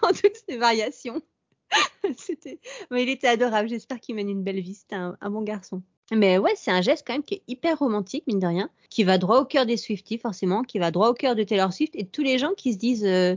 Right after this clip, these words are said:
Est-ce que mon mec ferait ça pour moi ? » Donc, il a fait ça. Et ensuite, il a dit dans son podcast, « Voilà, j'ai fait ça. Elle est au courant maintenant. La balle est dans son camp. » Et ça s'arrête là. On n'est pas du tout dans le stalker qui a été, euh, s'infiltrer chez elle ou je ne sais quoi. Il a juste fait ça. Il a... ce qui est pas mal.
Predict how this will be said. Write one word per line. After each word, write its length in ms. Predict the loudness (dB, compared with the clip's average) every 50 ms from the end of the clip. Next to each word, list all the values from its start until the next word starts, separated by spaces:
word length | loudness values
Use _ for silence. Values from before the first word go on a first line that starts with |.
| -2 -6
Est-ce 140 | -10 -8 -2
que 80 | 0
mon 140 | 2 2 2
mec 160 | 2 0 -2
ferait 160 | -2 -2 -2 0
ça 200 | 0 0 -2 -2
pour 180 | 0 -2 -2
moi ? » 260 | 0 0 0 -2 -2 -2 -2
Donc, 160 | -4 -2 -2 0
il 120 | 2 2
a 80 | 2 4
fait 120 | 4 2
ça. 320 | 0 2 2 0 0 0 0 2
Et 100 | 2 4
ensuite, 300 | 4 4 2 -2 -2 2
il 80 | 2
a 40 | 2
dit 100 | 4 4
dans 120 | 2 2
son 160 | 0 -2 -4 -2
podcast, « 480 | -2 -4 -2 0 0 0 0 0 -2 0
Voilà, 280 | 4 4 4 4 2 0
j'ai 160 | -2 -2 -2
fait 140 | -2 -2 -4
ça. 340 | -4 -2 0 2 2 2 0 _ 2
Elle 160 | 4 6 6
est 20 |
au 80 | 6 4
courant 260 | 2 0 2 4 4
maintenant. 440 | 4 4 4 4 4 2 2 0 -2 0
La 140 | 0 2 4
balle 180 | 4 2 2
est 60 | 2
dans 140 | 2 0 -2
son 200 | -2 -2 -6 -6
camp. » 240 | -4 -2 -4 -2 0
Et 120 | 0 0 0
ça 100 | 0 -2
s'arrête 380 | -2 0 0 0 0 -2 -4
là. 160 | -8 -12 -12 -10 -6 -2
On 80 | 0
n'est 120 | 2 2 2
pas 200 | 2 2 0 2
du 140 | 0 -2
tout 100 | -4 -2
dans 120 | -2 -2 -2
le 40 | -2
stalker 480 | -4 -4 -4 -4 -2 -2 0 -2 -2 -2 -2
qui 100 | -2 -4
a 20 | -4
été, 280 | -4 -4 -6 -4 -4 -4
euh, 80 | -4 -6
s'infiltrer 560 | -6 -8 -8 -8 -8 -14 -16 -12 -8 -8 -6
chez 160 | -4 -2 -2
elle 220 | 0 0 0 2
ou 100 | 2 2
je 60 | 2 0
ne 100 | 0 -2
sais 160 | -2 -6 -6
quoi. 260 | -4 -2 -2 0 0
Il 100 | 2 2 2
a 60 | 4
juste 240 | 4 2 0 0 -2
fait 100 | -4 -4
ça. 260 | -2 -2 -2 -2 -2
Il 80 | -2 -4
a... 160 | -4 -6 -12 -16
ce 60 | -18 _
qui 120 | -4 -4
est 160 | -4 -2 -4 -6
pas 200 | _ -2 0 0
mal. 220 | 2 2 0